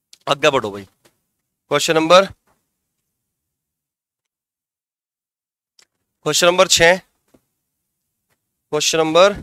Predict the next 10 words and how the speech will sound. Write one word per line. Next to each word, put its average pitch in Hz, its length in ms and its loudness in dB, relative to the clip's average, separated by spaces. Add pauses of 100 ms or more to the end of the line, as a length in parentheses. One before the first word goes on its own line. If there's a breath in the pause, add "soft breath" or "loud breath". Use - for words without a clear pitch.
(140)
छह, 123 300 -4 (480)
तो 175 60 0
बनाओ 175 340 4
भाई 185 260 2 (180)
एक 180 180 2
ही 196 100 -6
पासे 165 340 0
की 180 100 -8
तीन 165 280 -6
स्थितियां। 117 420 -12